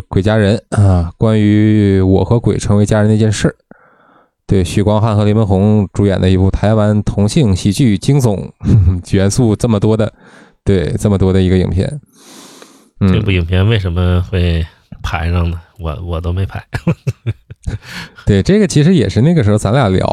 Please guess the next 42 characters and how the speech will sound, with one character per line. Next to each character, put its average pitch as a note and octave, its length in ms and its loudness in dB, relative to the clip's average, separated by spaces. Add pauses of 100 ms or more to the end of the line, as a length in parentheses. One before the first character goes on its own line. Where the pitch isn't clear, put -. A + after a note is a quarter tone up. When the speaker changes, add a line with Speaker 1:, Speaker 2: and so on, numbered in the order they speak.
Speaker 1:
过 D#3 120 2
嘛， F#2 320 0
我 F#2 140 2
们 G2+ 180 2
之 A#2+ 140 0
前， G2+ 400 2
我 G2+ 100 2
跟 G2+ 100 -2
亮 G#2+ 80 2
马 G#2+ 80 2
老 F#2+ 80 2
师 F#2+ 220 0
在 G2 400 2
一 G#2+ 160 -2
期 - 160 -4
节 F#2+ 180 -4
目 G2 100 0
里 G#2 100 2
也 G2 100 2
聊 F#2 100 -2
过 G2+ 120 -2
这 A#2+ 100 0
部 A2 80 -2
影 - 140 -4
片， - 200 -8 (400)
就 - 60 -10
是 F3 60 2
我 C#3 80 2
觉 G2 120 2
得 A#2 380 0 (680)
这 F3 120 0
种 A2+ 460 -2
纯 G#2 340 2
粹 A3+ 320 2
的 G2+ 180 0
这 A#2+ 80 -2
种 B2 160 2
小 - 240 -2
而 G2+ 200 2
美 A#2+ 200 0
的 A2+ 120 0
喜 - 300 -6